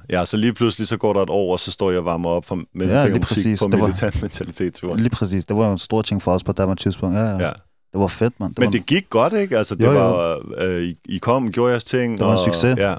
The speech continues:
Speaker 2: Vi fik gennemført det. Det gav os noget blod på tanden.
Speaker 1: Ja.
Speaker 2: Og masse motivation.
Speaker 1: Ja, helt klart. Ja, fordi det var jo så også,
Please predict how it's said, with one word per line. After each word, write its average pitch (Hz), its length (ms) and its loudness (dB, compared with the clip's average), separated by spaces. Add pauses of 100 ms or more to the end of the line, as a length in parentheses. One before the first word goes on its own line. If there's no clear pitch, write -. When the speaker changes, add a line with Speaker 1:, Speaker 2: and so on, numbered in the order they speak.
(120)
Speaker 2:
Vi 107 80 2
fik 104 180 0
gennemført 120 480 2
det. 110 120 2 (800)
Det - 80 -10
gav 117 120 2
os 117 140 0
noget 120 140 2
blod 120 200 2
på 120 100 -2
tanden. 120 520 0
Speaker 1:
Ja. 80 120 0 (340)
Speaker 2:
Og 71 760 -2 (500)
masse 107 400 0
motivation. 107 640 -2 (120)
Speaker 1:
Ja, 80 100 -2 (280)
helt 98 160 -2
klart. 73 220 -6 (280)
Ja, 101 80 2
fordi 110 260 0
det 113 160 0
var 127 80 4
jo 120 120 2
så - 120 0
også, 120 300 0